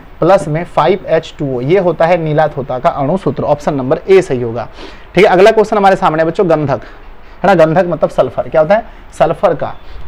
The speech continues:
सल्फर का परमाणु संख्या कितना होता है? क्या लिखा है बच्चों? सल्फर का परमाणु संख्या कितना होता है? तो सिलिकॉन चौदह, सिलिकॉन चौदह हो जाएगा, ठीक है ना। Phosphorus हो गया, ठीक है ना। Sulfur क्या होगा? Sulfur का सोलह, Sulfur का सोलह,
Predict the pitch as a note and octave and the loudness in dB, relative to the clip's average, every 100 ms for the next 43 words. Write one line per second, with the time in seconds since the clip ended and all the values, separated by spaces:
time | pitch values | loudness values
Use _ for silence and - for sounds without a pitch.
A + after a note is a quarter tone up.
0 | - D#3+ D#3+ A3 F#3+ D#3 E3 E3 D#3+ E3+ | -2 0 2 0 2 2 2 0 2 2
1 | G3+ F#3+ D3 E3+ E3+ D3+ D3 D#3 B2+ A2+ | 0 -2 -4 -2 -2 -2 -2 -2 -2 -4
2 | A#2 A#2+ - - - - D#3+ D#3+ F#3+ F#3+ | -6 -6 -8 -14 -14 0 2 4 4 2
3 | F#3+ A3 F3+ E3+ E3+ G3 D#3 E3 A3 - | 0 0 2 2 2 2 4 4 2 -6
4 | - - E3 F3 G3+ A3 D#3+ D3 F3+ D#3+ | -12 0 4 4 4 2 -2 -4 -4 -4
5 | C#3+ C3 B2 B2 A#2 D3 E3+ E3+ F#3+ G3 | -4 -4 -6 -8 -8 -2 2 4 4 4
6 | E3 D#3+ G3+ - - D#3 D#3+ F#3+ E3+ D3+ | 4 4 0 -2 -4 -2 2 2 4 4
7 | E3+ E3+ F3+ G#3 - - - - - E3+ | 4 4 2 -2 -6 -14 -14 -10 0 2
8 | F3 - D#3 - G3 F#3+ G3 G#3 A3+ - | 2 2 0 2 2 2 2 0 0 -6
9 | - - F3+ E3 - E3+ - G3 G3 G3 | -18 -2 0 0 0 0 0 2 2 2
10 | F#3 E3 F#3 E3 - B2 G#2+ - D#3+ G3+ | 0 0 0 0 0 -4 -8 -4 0 0
11 | G3 G3+ D#3+ D#3+ | 2 0 2 2